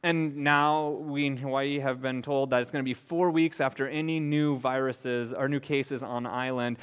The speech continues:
that our kids are gonna go back into school. And, I mean, we have no idea when that's gonna be.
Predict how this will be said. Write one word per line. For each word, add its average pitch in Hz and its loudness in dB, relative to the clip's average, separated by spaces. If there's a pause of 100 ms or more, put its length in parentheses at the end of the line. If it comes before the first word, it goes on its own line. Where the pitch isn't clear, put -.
(140)
that 151 -2
our 127 2
kids 156 2
are 135 2
gonna 117 -2
go 120 -2
back 117 -2
into 110 -8
school. 156 -2
And, 113 0 (560)
I - -20
mean, - -20
we - -10
have 135 2
no 147 4
idea 127 6
when 117 0
that's 135 -2
gonna 101 -12
be. - -14